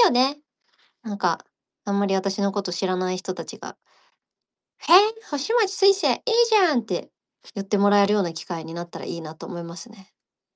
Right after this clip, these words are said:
「へえ、バーチャルってこんな感じなんだ、おもれじゃん」って。ね。思ってもらえたらいいですよね。お肉食べた？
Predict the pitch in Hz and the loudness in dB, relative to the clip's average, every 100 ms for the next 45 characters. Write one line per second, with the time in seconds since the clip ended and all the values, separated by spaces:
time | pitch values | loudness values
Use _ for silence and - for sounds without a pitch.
0 | _ _ _ _ - 311 427 440 277 466 | _ _ _ _ -4 2 4 4 2 2
1 | - 330 247 202 330 415 415 440 440 466 | 2 0 0 -2 0 0 0 0 2 2
2 | 427 - 247 269 330 494 480 415 349 240 | 4 6 6 4 4 4 6 4 2 0
3 | 190 - - _ _ _ _ _ _ _ | -4 -12 -20 _ _ _ _ _ _ _
4 | _ _ _ _ _ _ _ _ _ _ | _ _ _ _ _ _ _ _ _ _
5 | _ - 165 - _ _ _ _ _ _ | _ -10 -8 -10 _ _ _ _ _ _
6 | _ _ _ _ _ _ _ _ _ _ | _ _ _ _ _ _ _ _ _ _
7 | _ _ _ _ _ _ - 185 180 175 | _ _ _ _ _ _ -6 -4 -2 -2
8 | 185 185 202 170 170 - 170 175 214 214 | 0 2 0 0 -4 -8 -4 0 0 0
9 | - _ _ _ _ _ _ _ _ _ | -4 _ _ _ _ _ _ _ _ _
10 | _ _ _ _ _ _ _ _ _ _ | _ _ _ _ _ _ _ _ _ _
11 | _ 240 330 349 302 285 226 - 131 | _ 4 6 6 6 6 6 4 0